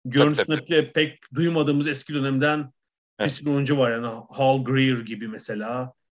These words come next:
Speaker 2: Hı hı.
Speaker 1: Ee, işte Paul Arizin gibi bir sürü oyuncu var. Bu arada işte sanıyorum ellinci yıl dönümü ödül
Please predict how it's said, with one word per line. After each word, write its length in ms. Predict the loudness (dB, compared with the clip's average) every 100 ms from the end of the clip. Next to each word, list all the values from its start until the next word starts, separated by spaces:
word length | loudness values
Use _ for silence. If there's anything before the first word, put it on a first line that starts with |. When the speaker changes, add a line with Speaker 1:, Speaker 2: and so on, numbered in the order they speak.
| _ -14
Speaker 2:
Hı 60 | -10
hı. 240 | -8 -8
Speaker 1:
Ee, 560 | -8 -8 -8 -8 -8 -8 -12 -20
işte 320 | -8 -4 -4 -2
Paul 200 | 0 2
Arizin 480 | 4 4 2 -2 -4
gibi 520 | -4 -2 0 -2 -8 _ _ _ _ _ -18
bir 100 | -10
sürü 180 | -2 0
oyuncu 300 | 2 2 4
var. 240 | 4 4
Bu 80 | 4
arada 420 | 4 4 2 0 _ _ _
işte 320 | -14 -10 -10 _
sanıyorum 540 | -8 -2 2 2 2
ellinci 600 | 2 0 -2 0 0 0 -12 _ -20 _ _ _ _
yıl 240 | -6 -4 -2
dönümü 280 | -2 -2 -4
ödül 240 | -6